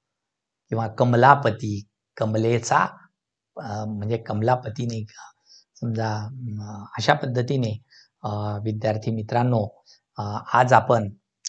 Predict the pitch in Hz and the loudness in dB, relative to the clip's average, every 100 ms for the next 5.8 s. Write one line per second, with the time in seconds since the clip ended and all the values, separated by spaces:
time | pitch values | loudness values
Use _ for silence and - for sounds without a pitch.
0 | - 107 117 143 131 107 110 113 123 117 | -8 -4 -2 -2 2 2 2 8 8 8
1 | 98 90 _ _ _ _ 110 110 110 107 | 4 0 _ _ _ _ 0 2 4 4
2 | 107 - - - 113 104 104 107 101 92 | 0 -4 -8 -12 -10 -8 -6 -4 -4 -6
3 | 101 104 95 - - - - _ - 113 | -4 -2 -4 -8 -20 -20 -20 _ -10 -8
4 | 101 98 95 - 101 - - 104 104 95 | -6 -8 -8 -2 0 0 -2 -4 -4 -2
5 | 107 95 - _ _ _ _ | -2 -2 -6 _ _ _ _